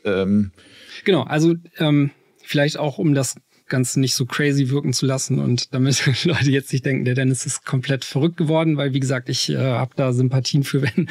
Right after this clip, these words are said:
Speaker 2: wenn Leute das gerade auch einfach noch nicht nachvollziehen können und sich das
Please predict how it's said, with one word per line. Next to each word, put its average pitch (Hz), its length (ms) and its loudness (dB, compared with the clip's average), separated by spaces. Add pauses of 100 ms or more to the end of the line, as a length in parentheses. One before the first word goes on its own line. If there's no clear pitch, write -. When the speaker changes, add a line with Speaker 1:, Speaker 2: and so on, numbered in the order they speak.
(200)
Speaker 2:
wenn 143 160 0
Leute 151 260 2
das 135 220 0
gerade 143 300 0
auch 139 140 -4
einfach 143 280 -2
noch 131 160 2
nicht 135 180 2
nachvollziehen 139 540 0
können 131 180 0
und 131 180 -2
sich 135 220 -2
das 127 260 -2